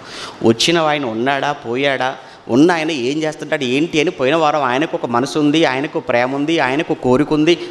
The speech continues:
పోయిన వారం చెప్పాను కదా, ఆయనకు ఒక మనసు ఉందని చూపించాను, ఆయనకు ఇష్టం ఉందని చూపించాను, ఆ తర్వాత ఆయనకు ప్రేమ ఉందని చెప్పాను, ఆయనకు ఆవేశం ఉందని చెప్పాను, ఆయన దుఃఖపడతాడని చెప్పాను.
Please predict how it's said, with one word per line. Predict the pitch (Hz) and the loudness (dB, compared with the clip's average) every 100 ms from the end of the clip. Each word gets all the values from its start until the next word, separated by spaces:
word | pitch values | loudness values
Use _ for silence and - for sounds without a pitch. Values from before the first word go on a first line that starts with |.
| - - | -14 0
పోయిన | 175 214 | 4 4
వారం | 233 220 | 2 0
చెప్పాను | 226 233 | -2 -2
కదా, | 226 240 - - - | -2 -4 -10 -8 -4
ఆయనకు | 143 190 | -4 -4
ఒక | 196 | -6
మనసు | 190 180 - | -6 -6 -6
ఉందని | 196 196 | -8 -8
చూపించాను, | 196 196 190 196 202 - - | -10 -12 -8 -6 -6 -12 -6
ఆయనకు | 135 165 196 | -4 -2 -2
ఇష్టం | 165 - 208 | -4 -2 -2
ఉందని | 202 190 | -2 -4
చూపించాను, | 190 202 196 196 208 196 - - | -6 -8 -4 -4 -4 -12 -14 -6
ఆ | 175 | -4
తర్వాత | 202 196 196 | -2 -2 -2
ఆయనకు | 190 165 190 202 | -4 -4 -6 -10
ప్రేమ | 190 147 143 180 | -10 -4 -4 -2
ఉందని | 196 208 | -4 -4
చెప్పాను, | 196 196 196 208 - - | -4 -4 -4 -4 -8 -4
ఆయనకు | 131 185 214 | -2 -2 0
ఆవేశం | 220 120 139 185 - | 0 0 0 -2 -6
ఉందని | 202 202 202 | -8 -6 -8
చెప్పాను, | 190 202 208 208 - | -4 -2 -2 -4 -4
ఆయన | 120 175 | -2 0
దుఃఖపడతాడని | 214 135 151 208 214 202 208 208 | -2 -6 -2 0 0 0 -2 -2
చెప్పాను. | 202 196 208 | -4 0 0